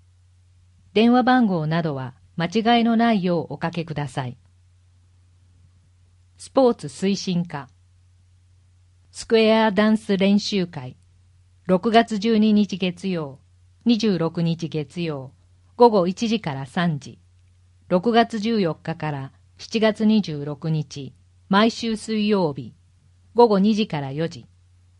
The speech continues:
午後四時三十分から六時三十分。村岡公民館ほか。講師、藤沢市スクエアダンス協議会加盟クラブメンバー。その他の場所など、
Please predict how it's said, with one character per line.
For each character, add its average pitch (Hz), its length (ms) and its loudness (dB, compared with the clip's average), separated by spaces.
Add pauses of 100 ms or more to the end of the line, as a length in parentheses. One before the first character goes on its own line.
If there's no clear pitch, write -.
(160)
午 240 120 6
後 190 140 2
四 233 120 4
時 185 140 -2
三 214 220 4
十 220 160 -4
分 156 280 -6
か 139 140 -10
ら 131 300 -12
六 175 240 -2
時 185 100 0
三 180 300 0
十 180 140 -4
分。 131 380 -14 (840)
村 214 300 6
岡 220 200 0
公 208 280 0
民 202 240 2
館 135 280 -6
ほ 139 160 -10
か。 139 260 -14 (1160)
講 214 220 2
師、 131 300 -14 (640)
藤 202 240 -4
沢 220 300 2
市 143 360 -12
ス - 160 -20
ク 214 160 0
エ 214 160 2
ア 214 80 2
ダ 208 160 2
ン 214 60 4
ス 214 180 -4
協 202 240 -2
議 190 140 -2
会 127 340 -10
加 190 140 2
盟 214 220 6
ク 214 140 -2
ラ 202 120 4
ブ 190 140 2
メ 185 160 4
ン 160 120 0
バ 113 320 -12
ー。 - 40 -20 (880)
そ - 180 0
の 254 140 4
他 214 220 2
の 151 120 -2
場 151 120 -4
所 185 160 0
な 180 140 2
ど、 131 220 -8